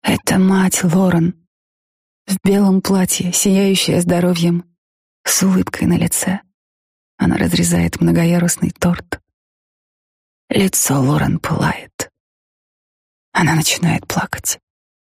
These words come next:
Тоска по матери всегда отдавалась тихой грустью в её сердце. Но сейчас боль, которую она сдерживала столько лет, словно прорвалась наружу.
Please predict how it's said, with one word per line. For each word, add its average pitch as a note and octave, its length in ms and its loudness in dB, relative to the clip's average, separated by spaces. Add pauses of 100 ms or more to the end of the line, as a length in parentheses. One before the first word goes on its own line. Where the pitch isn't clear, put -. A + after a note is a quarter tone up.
(400)
Тоска - 400 -2
по E3 120 -2
матери - 380 -2
всегда F#3+ 420 0
отдавалась E3+ 560 0
тихой - 360 -4
грустью - 440 0
в - 40 0
её F2+ 260 2
сердце. - 500 -4 (880)
Но F#3 120 4
сейчас - 720 -2 (840)
боль, G3 320 4
которую - 540 0
она E3 160 2
сдерживала F#3 580 0
столько - 440 -4
лет, F#2 200 0
словно - 400 0
прорвалась - 840 0
наружу. E2+ 540 0